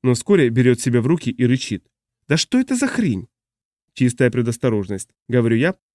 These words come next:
а она смотрит на меня и некоторое время пыхтит, пока я допиваю кофе. И понимает, что просто физически не может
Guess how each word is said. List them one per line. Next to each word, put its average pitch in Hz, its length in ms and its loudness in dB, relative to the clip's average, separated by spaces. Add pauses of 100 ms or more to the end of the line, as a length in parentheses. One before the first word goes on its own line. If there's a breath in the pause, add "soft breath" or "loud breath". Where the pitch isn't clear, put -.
(120)
а 123 100 -2
она 220 160 2
смотрит 175 380 -2
на 131 60 2
меня 131 320 2
и - 60 0
некоторое 123 460 2
время 123 240 2
пыхтит, 135 500 -4 (180)
пока 127 280 -2
я 120 60 2
допиваю 117 420 -2
кофе. - 380 -8 (460)
И 127 100 0
понимает, 147 420 2
что - 160 -2
просто 143 300 -2
физически 139 640 -4
не 131 120 2
может 131 320 2